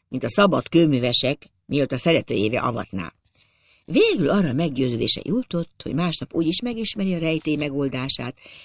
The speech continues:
s minden úgyis a lehető legjobban fog végződni. Ha egy percig is komolyan vette volna az ilyenfajta kalandját, azért egy pillanatra sem jutott volna eszébe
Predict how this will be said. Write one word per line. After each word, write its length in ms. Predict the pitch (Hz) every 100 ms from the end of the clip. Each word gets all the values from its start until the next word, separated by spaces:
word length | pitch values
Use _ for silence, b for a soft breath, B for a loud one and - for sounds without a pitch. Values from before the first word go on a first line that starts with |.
| B B
s 80 | 170
minden 400 | 202 208 160 -
úgyis 360 | - 170 151 -
a 120 | -
lehető 320 | 143 143 135
legjobban 440 | 127 143 151 165 175
fog 200 | 185 170
végződni. 640 | 107 110 110 113 110 110 - _ _ _
Ha 100 | -
egy 100 | 139
percig 420 | - 180 170 151 139
is 120 | -
komolyan 540 | 156 147 139 135 135 b b b -
vette 460 | 135 151 - 131
volna 520 | 131 147 156 127 123 - _ _ _
az 140 | - 135
ilyenfajta 500 | 165 147 151 139 135
kalandját, 600 | 175 190 147 131 120 - _ _ _ _
azért 280 | - 160 151
egy 80 | 131
pillanatra 400 | - 370 196 110
sem 180 | 131 151
jutott 180 | 143 113
volna 200 | 117 -
eszébe 480 | 143 131 107 117